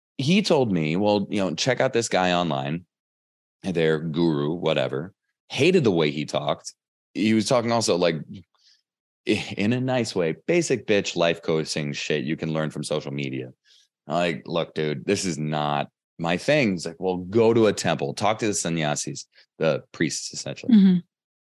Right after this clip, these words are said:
Speaker 1: And I was so desperate at that point. I figured, "Fuck it." You know, I, yeah, I'm an atheist. And, and at that point, really wanted nothing to do with anything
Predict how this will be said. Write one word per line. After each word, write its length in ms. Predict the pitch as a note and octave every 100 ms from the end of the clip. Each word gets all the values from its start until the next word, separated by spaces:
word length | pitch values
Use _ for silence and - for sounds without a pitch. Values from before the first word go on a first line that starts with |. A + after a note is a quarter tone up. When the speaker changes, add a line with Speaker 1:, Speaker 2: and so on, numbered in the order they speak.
| -
Speaker 1:
And 100 | G2+
I 120 | C3+
was 160 | F3 C3
so 260 | - A#2+
desperate 460 | A2+ G2+ G2 - F2
at 100 | D#2+
that 240 | D#2 D2+
point. 400 | - F2 D#2+ D2 - _ -
I 20 |
figured, 400 | - G2+ F2 E2
"Fuck 320 | - E2+ -
it." 180 | C#2 B1 _ _ -
You 160 | F#2
know, 380 | D#2+ D2+ D#2 D#2 _ _ _ _ _
I, 260 | F#2+ F2+ D2
yeah, 260 | D#2+ D2+ C2+
I'm 100 | F#2
an 60 |
atheist. 460 | G2 F#2+ F2 D#2+ D#2
And, 120 | E2+
and 140 | E2
at 80 | F#2+
that 160 | F#2 G2+
point, 300 | A#2 E2+ - _ _ _ _ _ _ -
really 500 | A2 B2 C#3+ D3+ A#2+
wanted 380 | G2 G#2 G2 E2
nothing 320 | G2 G2 F2+
to 100 | D#2+
do 320 | C#2 F#2 F2+
with 480 | D2+ F#2+ A2+ A2 G#2+ - _ -
anything 580 | D#3+ A#3 E3 D#2 C#2+